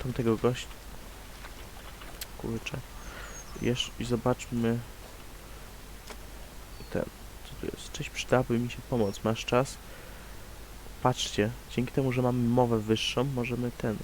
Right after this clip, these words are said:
no to dobra, zobaczmy sobie. No, dobra, w sumie się przyda. Powiedz mi coś więcej. No, przedostań się do zniszczonej fabryki i oczyść ją z zombiaków. Okej. Zostawiłem ci tam kilka granatów, więc wypróbuj je.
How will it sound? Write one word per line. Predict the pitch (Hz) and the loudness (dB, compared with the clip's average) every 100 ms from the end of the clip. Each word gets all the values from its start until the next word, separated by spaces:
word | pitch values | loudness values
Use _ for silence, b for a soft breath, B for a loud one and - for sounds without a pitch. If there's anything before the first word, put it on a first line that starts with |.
| - | -4
no | 117 120 | -2 0
to | 143 - | 0 0
dobra, | 165 117 110 - | 0 2 0 -2
zobaczmy | 123 131 123 - | -2 0 -2 -2
sobie. | 117 131 131 - B B B B B - | -6 -6 -8 -8 B B B B B -4
No, | 160 202 190 180 - - | -2 -2 -2 -8 -8 2
dobra, | 120 107 | 4 4
w | 110 | 2
sumie | - 127 | 2 0
się | 117 | 2
przyda. | - - - - - - - B B B B - - | 0 0 0 0 -4 -6 -14 B B B B -12 -2
Powiedz | - 139 143 - | 2 4 4 2
mi | 127 | 0
coś | 117 117 | 0 2
więcej. | 113 107 104 - - - - - - - - - - | 4 4 2 -6 -8 -10 -10 -12 -12 -12 -12 -10 -8
No, | - - | -8 -4
przedostań | - 147 156 151 | 6 6 8 4
się | - | 2
do | 123 123 | 4 2
zniszczonej | - - 110 | 2 0 0
fabryki | 104 117 156 - | 2 6 6 6
i | 135 | 4
oczyść | 127 131 - - | 4 0 -4 0
ją | 117 | 0
z | 113 | 0
zombiaków. | 120 123 - - - - B B B B B B - | -2 0 0 0 -10 -12 B B B B B B -4
Okej. | 127 - - 135 139 - - - - | -2 -2 -4 -2 -6 -8 -12 -12 -6
Zostawiłem | - 139 147 | 4 8 6
ci | - | 4
tam | - 127 | 0 0
kilka | 131 - | 0 4
granatów, | 113 127 139 117 | 6 6 2 0
więc | 123 120 | 2 2
wypróbuj | - 127 - 117 - | 2 0 4 2 2
je. | 82 | -2